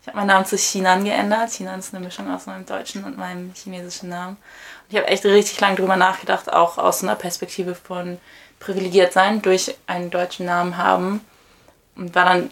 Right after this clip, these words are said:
echt, ich glaub, deswegen habe ich auch voll lange gezögert, das zu machen, weil ich dachte so, ja, irgendwie ist das voll schwierig, dann einfach zu sagen, so, "Mm,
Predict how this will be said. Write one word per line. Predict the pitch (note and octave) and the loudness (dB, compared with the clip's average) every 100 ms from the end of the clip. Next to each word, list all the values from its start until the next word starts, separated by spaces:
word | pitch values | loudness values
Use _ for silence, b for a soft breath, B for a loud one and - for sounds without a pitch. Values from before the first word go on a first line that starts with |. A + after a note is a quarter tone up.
| - | -6
echt, | E3+ E3+ - | -6 -6 -10
ich | E3+ | -8
glaub, | F3 | -6
deswegen | - F3+ | -4 -2
habe | F3 | -2
ich | - | -2
auch | E3 | 0
voll | F3 | 4
lange | E3+ E3+ | 4 2
gezögert, | E3 - E3 D#3 | -2 -4 -4 -2
das | E3+ - | -4 -8
zu | F3+ | -8
machen, | E3+ F3+ F3+ | -8 -6 -6
weil | F#3+ | -6
ich | F3+ | -8
dachte | F#3 - F#3+ | -12 -14 -10
so, | |
ja, | F#3+ F#3+ | -6 -4
irgendwie | - F#3+ F3+ | -4 -6 -8
ist | - | -10
das | - | -10
voll | - F3+ G#3 G#3+ G#3+ _ _ _ _ _ _ _ _ _ - | -4 -2 -2 -4 -8 _ _ _ _ _ _ _ _ _ -16
schwierig, | - G3+ F#3 F3 | 0 4 4 4
dann | F3 - | 4 2
einfach | F3+ | 0
zu | - F3 | -4 -2
sagen, | F3 E3+ | 0 0
so, | E3+ | -6
"Mm, | - A3+ A#3+ | -6 -6 -6